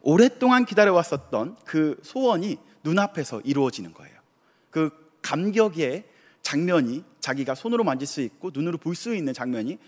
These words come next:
오늘 본문 말씀인 거죠. 오늘 본문 팔 장 오십사 절부터 육십육 절까지 한번 집중해 볼까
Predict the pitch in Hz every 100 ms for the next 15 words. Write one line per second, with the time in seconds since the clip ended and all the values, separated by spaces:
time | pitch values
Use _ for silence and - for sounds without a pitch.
0 | _ 120 117 117 131 127 110 101 92 -
1 | 98 80 - - _ _ _ - - -
2 | - 185 240 202 175 165 143 - - 240
3 | - 226 147 180 - 226 240 160 - 107
4 | 110 - 214 127 - 202 156 120 107 87
5 | 92 - - 147 117 98 - 113 98 104